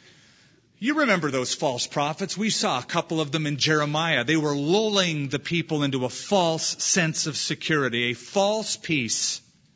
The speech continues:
making people feel really good about their present condition rather than being in mourning. One of them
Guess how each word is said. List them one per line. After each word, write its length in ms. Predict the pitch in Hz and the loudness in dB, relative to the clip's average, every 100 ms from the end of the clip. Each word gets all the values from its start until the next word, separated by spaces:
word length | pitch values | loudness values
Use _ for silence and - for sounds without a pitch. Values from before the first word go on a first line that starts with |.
| _ _ - | _ _ 2
making 380 | 175 226 202 175 | 4 4 0 -2
people 320 | 196 - 170 | -2 -4 -6
feel 260 | - 160 139 | -4 -2 -2
really 460 | 143 240 302 285 | 0 2 2 2
good 400 | 175 160 151 117 | 0 0 0 0
about 340 | 113 120 117 - | -2 -2 -2 -2
their 120 | 117 | -6
present 460 | - 151 135 123 - | -2 -2 -2 -6 -6
condition 500 | 127 120 117 120 104 _ _ _ _ | -6 -4 -6 -8 -14 _ _ _ _
rather 320 | 131 131 123 | -4 -4 -4
than 200 | 117 117 | -4 -4
being 260 | 117 120 117 | -2 -4 -4
in 100 | 110 | -4
mourning. 400 | 110 113 104 90 _ _ _ _ _ _ _ - _ - - | -4 -4 -6 -10 _ _ _ _ _ _ _ -20 _ -20 -4
One 240 | 196 262 | 0 2
of 100 | 247 | 2
them 240 | 147 151 | 0 -2